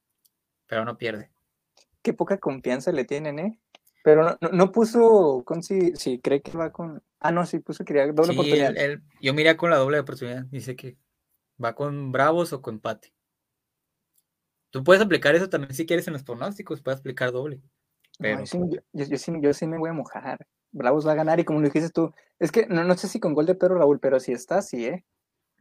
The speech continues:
Speaker 1: Si está,
Speaker 2: Que
Speaker 1: sí.
Speaker 2: recuerdan cuando les dije que, recuerdan cuando les dije que iban, iba a
Speaker 1: Ah.
Speaker 2: mojar contra Mazatlán.
Speaker 1: Que iba a estrenarse. Está, sí se estrena. Yo también creo que va a ganar Bravos por la mínima y sufriendo.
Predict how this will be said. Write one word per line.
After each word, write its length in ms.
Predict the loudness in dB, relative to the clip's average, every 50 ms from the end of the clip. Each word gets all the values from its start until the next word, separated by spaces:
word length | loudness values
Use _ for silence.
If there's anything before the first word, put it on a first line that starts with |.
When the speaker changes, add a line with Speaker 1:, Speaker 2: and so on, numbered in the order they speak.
| _
Speaker 1:
Si 80 | -8 -8
está, 200 | -4 4 6 6
Speaker 2:
Que 100 | 8 8
Speaker 1:
sí. 60 | 8
Speaker 2:
recuerdan 340 | 6 6 4 6 6 6 6
cuando 180 | 6 4 4 4
les 120 | 2 0
dije 200 | 0 0 0 0 0
que, 140 | 0 -4 -8 -8 _ _ _ _ _ _ _ -4
recuerdan 300 | -2 0 2 2 4 4
cuando 180 | 4 2 2
les 100 | 2 0
dije 180 | 0 0 -2 -2
que 100 | 0 0
iban, 260 | 0 0 0 -2 -4 -8
iba 260 | -8 -4 0 4 4
a 40 | 6
Speaker 1:
Ah. 40 | 6
Speaker 2:
mojar 280 | 6 6 4 4 4 2
contra 320 | 0 -4 -2 0 0 0
Mazatlán. 520 | 0 0 -4 -8 -8 -6 -6 -6 -6 -8 -12 _ _ _ _ -6
Speaker 1:
Que 100 | -2 0
iba 100 | 0 0
a 20 |
estrenarse. 580 | -2 -4 -6 -6 -4 -6 -6 -6 -8 -10 -12 -12 _ -14 -14 -14 _ _ _ _ _ _ _ _
Está, 260 | -20 _ -12 -12 -10
sí 140 | -12 -14 -16
se 100 | -14 -16
estrena. 340 | -16 -14 -16 -16 -16 -16 _ _ -20 -20 -20 -20 -20 _
Yo 120 | 0 2 4
también 200 | 6 4 4 6
creo 160 | 4 4 4
que 80 | 6 6
va 60 | 6
a 40 | 8
ganar 200 | 8 6 6 6
Bravos 1040 | 4 4 4 4 4 2 0 -2 -6 -14 -18 -20 -20 -20 -20 -20 -20 _ _ _ _ _ _ _ _ _ _ _ _ _ _ _ _ _
por 140 | -4 0
la 140 | 2 2 2
mínima 420 | 2 0 -2 -4 -4 -2 -2 -2 -2
y 80 | -4
sufriendo. 640 | -6 -10 -12 -6 -2 0 0 0 -2 -4 -10 -12 _